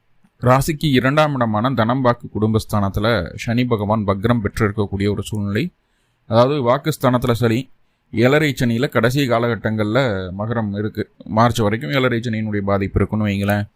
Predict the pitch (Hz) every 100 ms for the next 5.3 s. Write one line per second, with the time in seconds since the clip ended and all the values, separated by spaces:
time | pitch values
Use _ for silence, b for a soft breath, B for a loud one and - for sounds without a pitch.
0 | _ _ _ _ _ _ _ _ _ -
1 | - 127 143 175 170 - 143 131 147 127
2 | 139 147 - 120 110 127 117 95 98 -
3 | 120 131 123 120 110 98 92 104 123 123
4 | 113 120 98 107 104 110 110 101 - 104
5 | 98 104